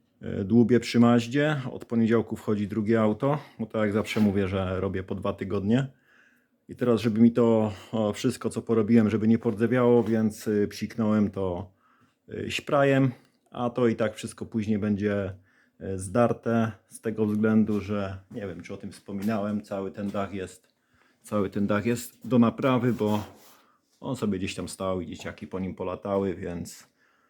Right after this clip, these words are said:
to wszystko będę musiał zdzierać, podklepywać, wyklepywać. No a teraz, e, wziąłem się za dorobienie tego dolnego podszybia.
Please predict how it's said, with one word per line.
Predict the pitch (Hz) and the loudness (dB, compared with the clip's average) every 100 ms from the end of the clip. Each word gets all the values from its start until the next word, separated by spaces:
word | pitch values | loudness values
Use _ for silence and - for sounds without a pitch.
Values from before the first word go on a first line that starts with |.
| _ | _
to | 98 | -14
wszystko | - 107 - 101 | -8 -8 -4 0
będę | 101 98 101 98 | 2 2 2 2
musiał | 98 - 90 92 | 0 -2 -4 -4
zdzierać, | 98 87 117 104 95 - - | -8 0 4 4 2 -2 -8
podklepywać, | - - 98 87 107 101 95 | -12 -8 -6 2 4 4 2
wyklepywać. | 95 90 92 - 117 117 113 - - - _ _ _ _ _ _ _ _ - - - | -2 -4 -4 0 4 4 4 -2 -10 -12 _ _ _ _ _ _ _ _ -20 -18 -4
No | 175 - | 0 2
a | |
teraz, | 127 151 143 131 - - - - - 113 | 6 8 8 6 0 -6 -8 -14 -14 -4
e, | 113 113 110 107 107 | 0 2 2 0 -2
wziąłem | 98 107 107 107 | -2 2 4 4
się | - 104 | 2 -2
za | 92 98 98 92 90 _ 98 | 0 2 2 0 -4 _ -8
dorobienie | 101 98 98 101 98 | -4 -2 0 0 0
tego | 95 92 95 95 90 _ | -4 -2 -2 -2 -6 _
dolnego | 90 98 101 95 90 | -4 0 0 0 -2
podszybia. | 90 - 107 95 107 | -4 -4 0 2 2